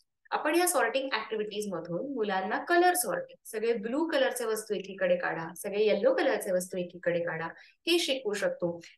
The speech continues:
किंवा आपण त्यांना, अ, shapes ही concept शिकवू शकतो. सगळे triangles एकीकडे काढा, सगळे squares एकीकडे काढा.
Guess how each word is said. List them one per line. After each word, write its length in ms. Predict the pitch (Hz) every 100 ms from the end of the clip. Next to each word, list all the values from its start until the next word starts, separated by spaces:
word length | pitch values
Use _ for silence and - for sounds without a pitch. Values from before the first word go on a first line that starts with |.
| -
किंवा 160 | 320 330
आपण 480 | 339 - - 277 277
त्यांना, 560 | 285 254 262 262 269 269
अ, 160 | 202 214
shapes 440 | - 339 349 - -
ही 60 | 339
concept 440 | 247 220 220 208
शिकवू 260 | 226 208 202
शकतो. 320 | 190 - 185
सगळे 340 | - 214 254
triangles 600 | 269 233 190 208 240 262 -
एकीकडे 400 | 202 190 185 180
काढा, 360 | 170 165 165 -
सगळे 260 | 208 214
squares 440 | 226 - 277 320 233
एकीकडे 460 | 202 185 170 165
काढा. 320 | 160 165 165